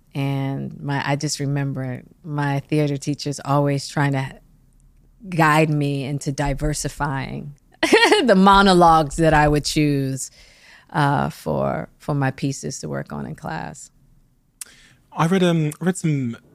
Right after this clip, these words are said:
Speaker 2: books. I think one of them was called The Body Holds the Score, which
Speaker 1: Oh,
Speaker 2: talks
Speaker 1: yeah.
Speaker 2: about
Speaker 1: Mm-hmm.
Speaker 2: the role that acting can play as sort of a therapy.
Speaker 1: Yeah.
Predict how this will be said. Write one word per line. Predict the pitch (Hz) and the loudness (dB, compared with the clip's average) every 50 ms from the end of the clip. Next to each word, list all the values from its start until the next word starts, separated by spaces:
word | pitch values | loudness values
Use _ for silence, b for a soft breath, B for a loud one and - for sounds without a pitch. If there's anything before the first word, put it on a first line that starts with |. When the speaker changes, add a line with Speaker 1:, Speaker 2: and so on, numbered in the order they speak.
| _ _ _ | _ _ _
Speaker 2:
books. | - 131 98 - - | -4 -4 -4 -4 -6
I | |
think | - - 156 | -8 -6 -6
one | 160 135 | -6 -4
of | 131 | -4
them | 127 117 | -2 -4
was | 110 - | -4 -4
called | - 120 104 98 | -4 -4 -4 -4
The | 104 | -4
Body | 95 110 107 107 | -4 -4 -4 -4
Holds | 101 95 107 104 101 - | -4 -4 -4 -6 -6 -6
the | - 98 | -10 -14
Score, | - - - 127 113 110 101 | -10 -4 0 0 0 0 -2
which | 98 98 180 | -2 0 2
Speaker 1:
Oh, | 170 165 160 | 4 4 4
Speaker 2:
talks | 156 147 | 4 2
Speaker 1:
yeah. | 143 139 | 0 -2
Speaker 2:
about | 135 139 101 98 190 - - - | -2 -4 -6 -8 -10 -12 -8 -4
Speaker 1:
Mm-hmm. | 160 151 151 147 151 160 147 147 147 147 156 156 156 - _ _ _ _ - | -2 0 0 2 0 0 -2 -2 -4 -6 -8 -10 -12 -16 _ _ _ _ -4
Speaker 2:
the | 135 | -2
role | 123 127 123 120 120 110 | 0 2 2 0 0 -2
that | 120 117 - - - _ _ _ _ | -4 -6 -6 -8 -14 _ _ _ _
acting | - 143 135 - - - - 113 104 104 104 95 - _ _ _ _ _ _ | -6 -6 -6 -8 -10 -8 -6 -4 -4 -4 -6 -8 -12 _ _ _ _ _ _
can | - - 110 | -4 -4 -4
play | 98 107 110 107 104 | -2 -2 -2 -2 -2
as | 104 101 | -2 -4
sort | - - - 117 107 | -8 -8 -6 -4 -4
of | 104 107 | -4 -4
a | |
therapy. | 107 - - 131 120 117 113 101 - 98 92 95 95 - | -6 -4 -2 0 0 0 -2 -4 -6 -8 -8 -8 -8 -4
Speaker 1:
Yeah. | - 175 196 185 165 151 | 0 4 4 4 4 2